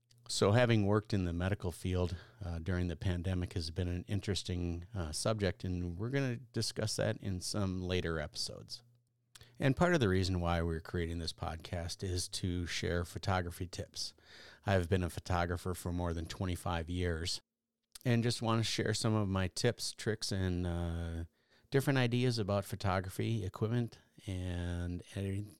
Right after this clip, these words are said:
anything that goes along with photography. So a little bit more about our family. Uh, Wendy and I met in, uh, twenty ten online, and we married in twenty twelve.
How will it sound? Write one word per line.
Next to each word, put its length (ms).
anything 400
that 160
goes 200
along 400
with 200
photography. 720
So 220
a 20
little 220
bit 160
more 240
about 240
our 100
family. 460
Uh, 200
Wendy 320
and 120
I 300
met 320
in, 340
uh, 240
twenty 300
ten 260
online, 640
and 460
we 160
married 400
in 320
twenty 320
twelve. 500